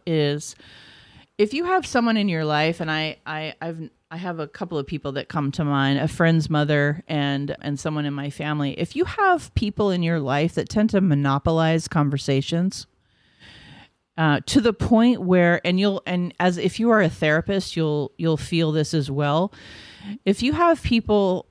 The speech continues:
or clients that monopolize the conversation, now, obviously people come to therapy to speak, but what I'm thinking is, and then you feel, 'cause my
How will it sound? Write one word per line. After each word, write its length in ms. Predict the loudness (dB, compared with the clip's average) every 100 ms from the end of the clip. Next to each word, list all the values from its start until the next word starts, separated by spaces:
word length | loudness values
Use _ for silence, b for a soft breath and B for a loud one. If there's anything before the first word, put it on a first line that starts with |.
| 2
or 160 | 2
clients 880 | 2 0 2 4 2 0 -4 -10 -12 _
that 400 | -4 0 2 0 -4 _ -6
monopolize 920 | 0 2 4 2 0 2 4 4 2
the 80 | -4
conversation, 840 | 0 2 2 2 0 0 -2 -4
now, 280 | -2 -2 -4 -2
obviously 380 | -2 -2 -2 0
people 280 | 0 0
come 220 | 0 0 0
to 100 | 0
therapy 340 | 0 0 0
to 100 | -2
speak, 340 | -4 -4 -4 -6 _ -2
but 200 | -2 -4 _ _ _ _ _ _ _ -12
what 260 | -2 2
I'm 180 | 2 2
thinking 480 | -2 -2 -2 0 0
is, 320 | 0 -2 -4 -4
and 140 | 0 2
then 200 | 2 2
you 400 | 2 4 4 4
feel, 640 | 2 0 0 2 0 -2 -4
'cause 220 | -4 -2
my 420 | 0 0 0 -2